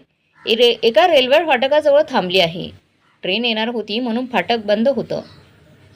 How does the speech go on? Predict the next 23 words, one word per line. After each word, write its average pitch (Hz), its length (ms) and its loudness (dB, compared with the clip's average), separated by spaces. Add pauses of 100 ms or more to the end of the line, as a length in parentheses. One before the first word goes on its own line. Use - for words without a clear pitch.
त्यामुळे 349 220 4
बस 330 260 4
ट्रेनची 320 260 2
वाट 277 240 2
बघत 277 300 0
आम्ही 254 240 0
थांबलो 202 300 -4
होतो. 175 340 -8 (880)
थंडीचे 285 340 -2
दिवस 254 320 0
होते, 165 300 -6 (480)
तर 214 80 0
मी 277 140 -4
विचार 233 360 0
केला 214 220 0
की 269 260 -6 (560)
जेवढा 285 240 8
वेळ 403 120 2
बस 330 320 2
थांबते 302 260 0
तेवढा 277 320 4
समोर 233 320 -2
असलेले, 226 600 0